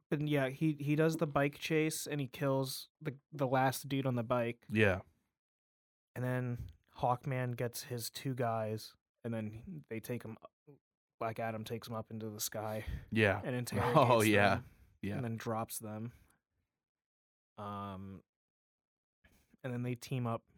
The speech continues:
Speaker 1: to go get the sun. He,
Speaker 2: Yeah.
Speaker 1: 'cause one of the dudes tells him where the sun's being held.
Speaker 2: Right.
Speaker 1: And so
Speaker 2: And when they get there is when, okay, yeah.
Speaker 1: They get there and he's like, "Okay, we're gonna team up now."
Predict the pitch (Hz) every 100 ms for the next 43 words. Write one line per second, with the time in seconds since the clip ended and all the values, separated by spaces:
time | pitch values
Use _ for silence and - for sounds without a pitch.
0 | - - - 117 110 110 107 _ - 98
1 | - 101 85 78 - - - - _ -
2 | 170 - 98 123 131 127 120 117 113 -
3 | 123 113 107 104 101 101 98 - - -
4 | - - 107 101 - 92 92 87 78 -
5 | - 98 92 90 - _ _ _ _ _
6 | _ _ _ _ _ - 104 98 - 104
7 | 98 95 95 - _ _ _ _ _ -
8 | - - 117 117 113 127 123 117 104 113
9 | 104 107 101 98 92 95 101 98 98 95
10 | - - 101 90 90 73 - - 101 -
11 | 139 131 131 - 135 135 127 127 127 120
12 | 127 123 135 - 156 151 143 143 139 -
13 | 156 147 - 151 143 139 139